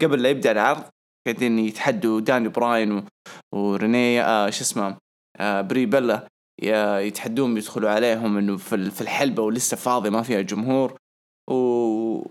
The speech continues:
وبعدين قالوا لهم: "إذا تبغونه حتشوفونه في مطعم مدري إيش في إيطالي مشهور في ميشيغان".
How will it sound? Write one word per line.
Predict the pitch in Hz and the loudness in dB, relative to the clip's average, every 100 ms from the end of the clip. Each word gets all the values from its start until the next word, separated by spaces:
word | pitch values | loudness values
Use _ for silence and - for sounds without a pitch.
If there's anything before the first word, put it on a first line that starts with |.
| - - | -12 -6
وبعدين | 113 151 147 | 0 2 2
قالوا | 151 | 2
لهم: | 143 | 2
"إذا | 131 127 | 0 -4
تبغونه | 120 127 151 123 | -4 0 0 0
حتشوفونه | - 131 - 131 | -4 -6 -2 -2
في | 113 - | -2 -2
مطعم | 123 95 107 | -2 0 -2
مدري | 107 98 104 98 123 | -2 -2 -2 2 2
إيش | 113 | 0
في | - 120 98 76 | -6 -4 -4 -2
إيطالي | 98 104 117 117 101 | -4 0 0 2 0
مشهور | 101 - 123 107 | -2 -4 -2 -2
في | 101 95 | -4 -4
ميشيغان". | 110 120 117 113 | -2 -2 -2 0